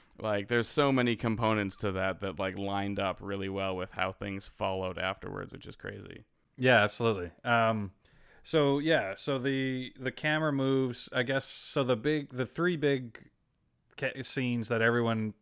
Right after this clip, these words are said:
Speaker 2: always points out or tells people about is the opening shot, so, uh, Theo getting coffee, putting booze in the coffee, the coffee shop exploding. So that gets us into the movie, and what an entrance.
Speaker 1: Oh my God, yes.
Speaker 2: And then the next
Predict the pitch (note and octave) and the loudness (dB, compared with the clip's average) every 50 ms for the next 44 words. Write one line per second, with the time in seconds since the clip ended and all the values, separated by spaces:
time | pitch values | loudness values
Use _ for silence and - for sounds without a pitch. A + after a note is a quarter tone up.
0 | _ - A#2 A2 A2+ A2 A2 A2 - - B2 A#2 A2 G#2 - A#2 A2 G#2+ G#2+ G#2+ | _ 0 2 4 4 6 4 2 0 -2 -2 -2 -2 -2 0 0 2 2 2 2
1 | G#2 G2+ - - A#2 A2 A2 G2+ - - A2 G2 - G#2+ G2+ G2 G2+ G2 G2 F#2+ | 2 0 0 2 2 2 2 0 -2 -4 -4 -2 -2 -2 0 0 2 2 2 2
2 | F#2+ G2 F#2 - A2+ A2+ A#2+ C#3 C#3 D3+ C#3 C3 B2+ A#2 - - A#2 A2 G#2+ G#2+ | 0 -2 -4 -4 -2 0 0 2 2 2 0 0 0 -2 -2 0 2 2 2 0
3 | A2+ - - - A2+ G#2+ G#2+ G#2 G#2 G2+ G2+ G2 F#2 - - - - - - - | -2 -4 -6 -4 -2 -2 -2 -2 -2 -2 -2 -4 -6 -8 -14 -20 -20 -20 -20 -20
4 | - _ - - G#2+ G#2 G2+ - - C3+ C3 B2+ B2+ B2 A#2 A#2+ A2+ A2+ G#2+ - | -20 _ -4 0 2 2 2 2 2 2 4 4 4 4 4 4 2 2 2 4
5 | A#2+ A2+ G#2 G#2 - - G#2 G#2 G#2 G#2 G2+ - - A2+ G#2+ G#2+ G2 G#2 A2 A2 | 4 6 6 6 4 0 -2 -2 -2 -2 -2 -2 -2 -2 0 0 0 2 2 0
6 | G#2 G#2 A2 G#2+ G#2 - A#2 G#2 G2+ G2 - - G2+ G2 F#2+ G2+ - - G2+ F#2+ | 0 0 -2 -4 -2 -2 -2 0 0 0 -2 -4 -6 -6 -6 -4 -2 0 0 0
7 | F2+ G2+ F#2 - G#2 F#2 E2+ F#2+ F#2 - - - G#2 F#2 F#2 F2+ F2 F2+ F2 _ | -2 -4 -4 -4 -4 -4 -4 -8 -10 -12 -10 -8 -6 -6 -4 -6 -8 -12 -16 _
8 | - - _ _ - - - - _ - - A#2 A#2+ A#2+ A#2+ G#2+ C3 A2+ - - | -20 -20 _ _ -20 -20 -20 -20 _ -4 0 2 4 4 4 4 2 0 2 0
9 | A#2+ G#2 - B2+ A#2 A2+ G#2+ G#2 G#2 G#2+ G#2+ G2+ F#2+ G#2+ G#2 G2+ G2+ G2+ G2 G2 | 0 0 0 0 0 0 0 0 2 2 2 2 2 2 2 2 2 0 0 0
10 | G2+ G#2+ G#2+ G#2+ G#2+ G#2 G2+ G2 F#2+ F#2 - - F2+ F2+ F#2+ A2 G#2+ G#2 F#2+ F2+ | 0 2 2 2 2 2 0 -2 -4 -6 -8 -10 -10 -4 0 2 2 2 2 2
11 | F2+ F2+ F2+ F#2 F2 F2+ F2+ F2+ F2+ E2+ E2 D#2 D#2 - - - - - _ _ | -2 -2 -4 -4 -4 -4 -4 -6 -6 -6 -6 -8 -8 -10 -14 -16 -18 -20 _ _
12 | _ _ - A2+ A2+ A2+ A2+ A2+ A2+ A#2 A#2 A#2 A2+ A2+ A2 G#2 G#2+ A#2+ A#2 B2 | _ _ -2 0 0 2 2 4 4 4 4 2 2 0 -2 0 2 2 2 4
13 | C3 C#3 C#3 - - - - - - | 2 0 -2 -2 -6 -10 -10 -12 -16